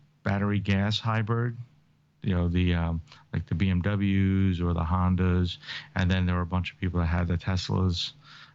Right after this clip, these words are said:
Um, there were so many people trying to charge there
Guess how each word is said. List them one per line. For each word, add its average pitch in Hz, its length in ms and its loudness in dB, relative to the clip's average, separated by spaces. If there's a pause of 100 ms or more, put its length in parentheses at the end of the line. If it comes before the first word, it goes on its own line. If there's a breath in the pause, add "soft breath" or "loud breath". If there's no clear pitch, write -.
(140)
Um, 87 560 0 (800 loud breath)
there 110 140 2
were 101 100 0
so 117 240 -2
many 120 180 0
people 113 300 -2
trying 101 340 0
to 90 80 -4
charge 104 440 -2
there 85 360 -2